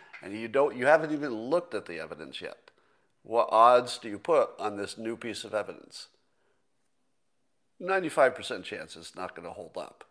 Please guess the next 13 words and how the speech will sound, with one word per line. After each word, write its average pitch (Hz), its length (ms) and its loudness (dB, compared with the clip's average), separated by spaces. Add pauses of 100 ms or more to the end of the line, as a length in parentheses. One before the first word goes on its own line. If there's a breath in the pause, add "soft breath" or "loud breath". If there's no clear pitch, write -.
(680)
But - 160 -20
that 190 240 -2
doesn't 170 300 2
mean 143 320 -2
anything 120 640 -2
about 98 320 0
whether 101 260 0
or 95 60 -6
not 98 180 -4
the 92 140 -8
election 92 420 -6
was 95 120 -12
stolen. - 360 -4